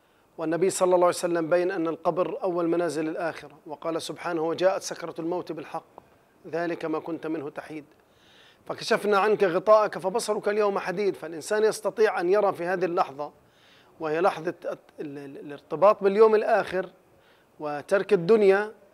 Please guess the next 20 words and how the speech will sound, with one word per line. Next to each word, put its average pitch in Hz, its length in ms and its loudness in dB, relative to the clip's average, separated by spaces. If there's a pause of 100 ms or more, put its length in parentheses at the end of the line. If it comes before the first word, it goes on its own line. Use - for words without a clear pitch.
(220)
عند 160 220 -6
موته، 185 640 0 (580)
يستطيع 202 440 -2
أن 208 80 2
يرى 226 500 6
ما 220 340 0
لم 208 180 2
يكن 214 520 2 (160)
يستطع 196 640 -2
أن 180 80 0
يراه 185 680 6
من 170 160 -2
قبل، 156 360 2 (1500)
فيرى 185 260 2
الملائكة 175 720 2
ويرى، 156 480 -4 (800)
آه، 156 720 -14 (640)
من 180 240 -2
يقبضون 170 460 0
روحه، 185 720 2